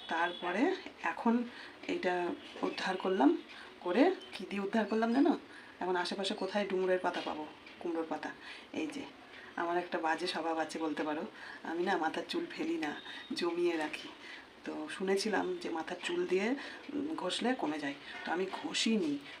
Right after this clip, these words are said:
ঘষলে তো আমার স্কিনের মধ্যে বসে যাবে জিনিসটা। পাটাকে এইভাবে রেখে এটা দিয়ে এরম, এরম, এরম করে আস্তে আস্তে ঝাড়া দিলাম, এরম, এরম করে, এ ঠিক এরম, এরম, এরম করে আস্তে আস্তে ঝাড়া দিলাম। যেই ঝাড়া দিলাম, ওইভাবে ঝরে ঝরে পড়ে গেল কাঁটাগুলো।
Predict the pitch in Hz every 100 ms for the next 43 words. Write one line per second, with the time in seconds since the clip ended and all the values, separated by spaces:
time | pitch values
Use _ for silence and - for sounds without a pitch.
0 | - 202 - 196 202 208 202 208 196 -
1 | - - - 214 220 208 208 175 175 208
2 | 185 160 151 147 - - - - - -
3 | 165 170 190 180 - 180 190 170 175 -
4 | 359 - - - - - - 175 - 110
5 | 101 - - - - - 98 101 196 202
6 | - 196 - 208 202 233 - - - -
7 | - - 320 160 - 277 277 - - -
8 | - - 196 - 190 180 180 185 180 185
9 | 214 285 - - - - - 202 - 247
10 | - - - 160 151 147 147 - - -
11 | - - - - 95 - - 98 95 233
12 | - - - 147 156 - 147 151 156 143
13 | 143 147 143 - - - -